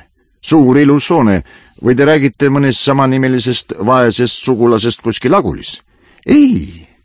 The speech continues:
see on seesama seal Knightsbridge'i lähedal. See teebki asja nii imepäraseks." "Imepärane on jah õige sõna.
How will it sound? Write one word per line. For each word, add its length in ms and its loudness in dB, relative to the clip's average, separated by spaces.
see 180 0
on 100 2
seesama 500 0
seal 200 0
Knightsbridge'i 720 -2
lähedal. 400 -12
See 260 2
teebki 480 -2
asja 320 0
nii 180 4
imepäraseks." 800 -4
"Imepärane 840 2
on 200 2
jah 220 -4
õige 280 -12
sõna. 420 -12